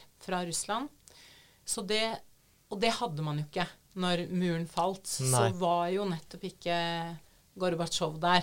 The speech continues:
Speaker 2: Mm.
Speaker 1: og, og støttet opp på samme måte. Jeg tror det er det viktigste.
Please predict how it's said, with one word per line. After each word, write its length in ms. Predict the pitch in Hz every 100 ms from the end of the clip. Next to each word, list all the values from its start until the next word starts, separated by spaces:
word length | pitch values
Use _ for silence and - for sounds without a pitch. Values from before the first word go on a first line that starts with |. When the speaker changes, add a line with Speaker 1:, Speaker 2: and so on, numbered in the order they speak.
| -
Speaker 2:
Mm. 240 | 143 143 131
Speaker 1:
og, 260 | 175 -
og 80 | -
støttet 500 | - - 185 - 165
opp 280 | 185 - - -
på 80 | 185
samme 240 | 185 165
måte. 300 | 165 151 - - 214
Jeg 120 | 208
tror 200 | - 214
det 100 | 180
er 120 | 180
det 140 | 185
viktigste. 460 | 185 - - - 170